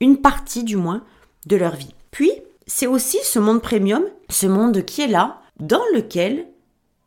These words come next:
nous sommes aussi là pour avoir,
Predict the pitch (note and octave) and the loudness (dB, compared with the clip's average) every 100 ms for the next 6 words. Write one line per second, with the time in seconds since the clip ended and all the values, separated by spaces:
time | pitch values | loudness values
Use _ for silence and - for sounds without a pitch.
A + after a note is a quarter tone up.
0 | _ A3+ D4+ - E4 C4 - E4 - - | _ 0 0 2 2 2 0 -2 -2 -4
1 | C4+ D#4+ D#4+ D4 E4 - - _ _ D#4+ | -2 -4 -4 -8 -8 -14 -20 _ _ -6
2 | G#3 E3 E3 A3+ - - | -4 -2 -2 -2 -8 -20